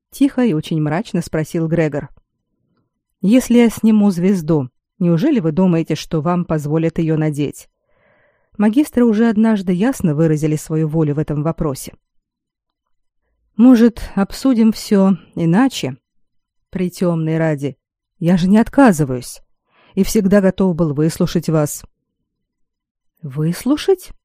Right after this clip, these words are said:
язвительно фыркнул Райнгартен. "Не спорю, но сейчас вы должны не только выслушать меня, но и послушаться, уж простите.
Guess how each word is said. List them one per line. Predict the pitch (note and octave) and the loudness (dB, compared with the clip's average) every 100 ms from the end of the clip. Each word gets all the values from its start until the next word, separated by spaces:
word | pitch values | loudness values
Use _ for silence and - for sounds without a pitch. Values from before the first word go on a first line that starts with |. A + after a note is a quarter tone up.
| _ | _
язвительно | F#3 F3 D#3+ E3 E3+ E3 | -2 0 -2 -2 -2 -2
фыркнул | F3 D#3+ E3+ | -4 -2 -4
Райнгартен. | E3 E3+ E3+ E3 F#3 E3 D3+ - _ _ _ _ _ - | -2 0 2 0 0 -4 -4 -8 _ _ _ _ _ -2
"Не | E3+ D#4 | 2 2
спорю, | - - G#3+ D#3+ C#3+ D3 _ _ _ _ _ | 0 2 2 2 0 -6 _ _ _ _ _
но | F#3+ G#3 | 0 0
сейчас | G#3+ G#3+ - A3 - | 2 -2 0 -2 0
вы | F#3+ | 0
должны | F#3+ F3+ F#3+ | 2 2 2
не | F#3 F3+ | 2 0
только | F3 F3+ - F3+ | 2 0 2 2
выслушать | F3 D#3+ D#3+ - D#3 | 2 0 -2 -4 -2
меня, | E3 E3 D3 A#2+ _ _ _ _ - | 0 0 -2 -6 _ _ _ _ -8
но | E3 | 0
и | G#3+ | 2
послушаться, | C#4 E4 - A3+ F#3 B3 - - C3 - | 2 0 2 2 2 0 -4 -4 -4 -4
уж | F3+ | -6
простите. | - G3+ - D#3+ E3 D3 | -2 -4 -4 -8 -6 -8